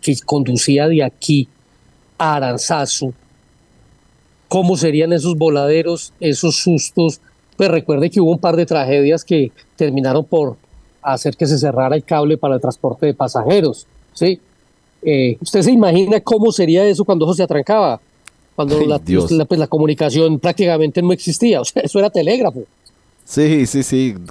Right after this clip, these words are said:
Speaker 2: completamente de acuerdo, era, era muy difícil. A-, ayer la tecnología ayudó, pero en esa época era otro cuento.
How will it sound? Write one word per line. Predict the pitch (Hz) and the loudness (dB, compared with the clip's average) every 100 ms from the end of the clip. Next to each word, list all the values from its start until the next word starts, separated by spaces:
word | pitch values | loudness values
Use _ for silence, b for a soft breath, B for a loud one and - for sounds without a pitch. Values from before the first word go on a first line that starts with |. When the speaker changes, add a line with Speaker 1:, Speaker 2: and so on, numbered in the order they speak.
| - | -6
Speaker 2:
completamente | - 98 113 123 196 202 190 | -2 -2 0 0 0 0 0
de | 202 | -2
acuerdo, | 151 165 160 185 135 | 0 0 0 2 2
era, | 139 180 214 190 | 2 2 2 2
era | 151 156 | 2 2
muy | 208 208 | 0 0
difícil. | 208 185 190 208 160 | 0 0 0 0 0
A-, | 131 123 | 0 0
ayer | 123 120 135 151 | 0 0 0 2
la | 196 226 | 0 0
tecnología | 208 175 156 143 127 139 175 | -2 0 0 0 2 2 2
ayudó, | 190 151 139 139 196 | 2 2 4 2 0
pero | 254 196 | 0 0
en | 156 | 0
esa | 135 170 196 | 0 0 0
época | 220 262 254 247 202 b b b b b b - | 0 -2 0 -2 -2 b b b b b b -4
era | 143 165 | 0 2
otro | 165 - 151 | 0 0 -2
cuento. | 170 214 - 92 | -2 -2 -2 -4